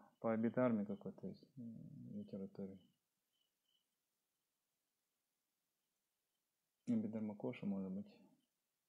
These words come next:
Как правильно проводить Версар? А, это в следующем эфире, через неделю. То есть, э, сегодня десятое, семнадцатого мы проведем эфир, а двадцать третьего Версар начнется,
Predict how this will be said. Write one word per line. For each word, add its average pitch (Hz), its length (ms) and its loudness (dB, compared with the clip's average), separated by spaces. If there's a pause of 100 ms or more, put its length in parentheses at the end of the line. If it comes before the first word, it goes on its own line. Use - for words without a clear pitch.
(1700)
Как 127 220 2
правильно 127 280 6
проводить 117 480 4
Версар? 131 400 4 (580)
А, 113 420 6
это - 180 2
в - 40 -4
следующем 110 500 4
эфире, 98 420 2 (160)
через 104 220 4
неделю. 101 520 4 (680)
То - 80 2
есть, 110 300 2
э, 107 480 6 (920)
сегодня 110 200 10
десятое, 120 580 8
семнадцатого 120 640 8
мы 107 120 4
проведем 110 380 4
эфир, 147 260 6
а 107 80 8
двадцать 107 280 4
третьего 117 260 2
Версар 104 240 0
начнется, 98 420 -2